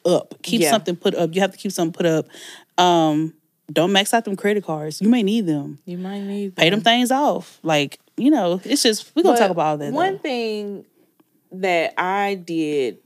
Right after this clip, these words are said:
Speaker 2: to start, like, my own journey to get out of debt,
Speaker 1: Mm-hmm.
Speaker 2: to, you know, get my credit in, in order, my affairs in order,
Speaker 1: Mm-hmm.
Speaker 2: rather.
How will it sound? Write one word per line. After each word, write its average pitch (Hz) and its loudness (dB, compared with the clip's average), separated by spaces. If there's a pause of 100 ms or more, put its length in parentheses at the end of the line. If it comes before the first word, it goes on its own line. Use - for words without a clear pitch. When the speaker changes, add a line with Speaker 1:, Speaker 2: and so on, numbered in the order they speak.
(120)
Speaker 2:
to 185 -6
start, 156 -2
like, 143 -4
my 156 0
own 147 -6
journey 151 -2
to 156 -10
get 147 -2
out 123 -2
of 131 -14
debt, 165 2
Speaker 1:
Mm-hmm. 165 0
Speaker 2:
to, 127 -4 (800)
you 190 -2
know, 147 2
get 147 -4
my 143 -2
credit 160 -2
in, 143 -10 (140)
in 165 0
order, 156 2
my 156 2
affairs 160 0
in 160 -6
order, 160 -2
Speaker 1:
Mm-hmm. 165 0
Speaker 2:
rather. 160 0